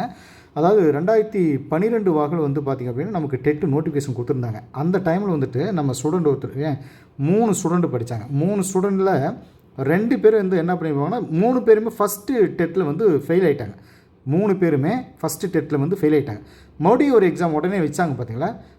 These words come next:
அந்த ரெண்டாவது எக்ஸாம் அப்போ ரெண்டு ஸ்டூடெண்ட் மட்டும் மன உறுதியோட படிச்சாங்க. அதுல ஒரு ஸ்டூடெண்ட் என்ன பண்ணிட்டாரு அப்படின்னா, ஒரு பக்கத்துல இருக்கிற ஸ்கூலுக்கு வந்து பிரைவேட், அஹ், ஸ்கூல்ல டீச்சரா போயிட்டாப்ல. "ஏன் அப்பா இப்படி போயிட்ட?" அப்படின்னு சொல்லி கேட்டது, "இல்ல சார், ரொம்ப வெக்ஸ் ஆயிட்டேன். நான் ரொம்பவே,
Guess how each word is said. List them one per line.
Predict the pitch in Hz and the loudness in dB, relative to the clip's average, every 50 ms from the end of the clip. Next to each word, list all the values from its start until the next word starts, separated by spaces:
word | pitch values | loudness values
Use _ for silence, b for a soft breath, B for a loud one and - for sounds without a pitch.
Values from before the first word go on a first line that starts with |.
| B | B
அந்த | - 143 156 151 160 | -4 -2 0 0 2
ரெண்டாவது | 143 143 160 190 226 254 294 285 277 254 226 | 2 2 2 2 2 2 2 2 4 4 4
எக்ஸாம் | 196 165 151 165 185 165 147 | 2 2 2 0 0 0 0
அப்போ | 135 143 185 214 | 0 0 0 0
ரெண்டு | 226 170 160 175 208 240 262 269 233 | 0 2 0 0 0 0 0 -2 -2
ஸ்டூடெண்ட் | - - 226 233 240 240 220 202 | -2 0 0 2 2 2 2 2
மட்டும் | 180 160 147 - - 143 135 131 - - | 2 2 2 2 0 0 0 0 -2 -2
மன | 151 147 160 185 226 233 | 0 0 2 2 4 4
உறுதியோட | 202 165 180 196 185 190 190 196 196 | 4 4 4 4 4 4 4 2 2
படிச்சாங்க. | 190 170 131 117 - 127 101 101 B B B B B B B | 0 0 -2 -2 -4 -6 -8 -10 B B B B B B B
அதுல | 135 160 165 156 135 | -2 2 2 2 2
ஒரு | 127 151 185 226 269 285 | 4 6 6 6 6 4
ஸ்டூடெண்ட் | 277 - - 220 220 233 196 | 0 2 2 2 2 2 0
என்ன | 175 170 190 190 | 0 -2 -2 -2
பண்ணிட்டாரு | 170 165 151 143 147 139 | -4 -4 -4 -4 -4 -4
அப்படின்னா, | 131 120 135 139 160 185 156 131 156 180 170 | -4 -4 -4 -4 -2 -2 -2 -2 -2 -4 -2
ஒரு | 151 147 139 135 131 135 | 0 2 2 2 0 -2
பக்கத்துல | 135 139 180 170 156 | -4 -4 -4 -4 -4
இருக்கிற | 143 135 127 | -2 -2 -4
ஸ்கூலுக்கு | 120 - - 170 180 175 - 147 | -4 -2 -2 -2 0 0 0 -2
வந்து | 156 156 | -4 -2
பிரைவேட், | 143 147 147 160 156 143 147 143 139 139 B B B B B | -2 0 0 0 2 2 2 0 0 0 B B B B B
அஹ், | B 143 | B -4
ஸ்கூல்ல | 135 143 - 160 165 147 | -4 -2 0 0 0 0
டீச்சரா | 151 151 143 139 139 139 120 | 0 0 -2 0 0 -2 -2
போயிட்டாப்ல. | - 127 117 117 113 107 90 95 117 - B B B B B - | -2 -4 -4 -4 -6 -8 -8 -10 -12 -14 B B B B B -2
"ஏன் | 139 170 208 214 | 0 2 2 2
அப்பா | 190 175 165 170 170 165 | 0 0 0 0 2 2
இப்படி | 151 139 127 135 | 2 0 0 0
போயிட்ட?" | 123 139 139 143 147 | 0 0 0 2 0
அப்படின்னு | 131 127 120 143 | -2 -2 -2 -4
சொல்லி | 127 113 | -4 -2
கேட்டது, | 123 143 | -4 -4
"இல்ல | 147 135 143 | -2 -2 -2
சார், | 143 151 135 | -2 -2 -2
ரொம்ப | 131 143 151 165 151 131 117 113 110 110 | -2 -2 0 2 2 2 2 0 -4 0
வெக்ஸ் | 123 151 151 - - | -2 -2 0 2 0
ஆயிட்டேன். | 208 170 - 117 98 - 104 | 0 0 0 -4 -8 -8 -8
நான் | 120 127 131 | -6 -6 -4
ரொம்பவே, | 135 143 147 160 170 180 | -2 -2 0 2 2 4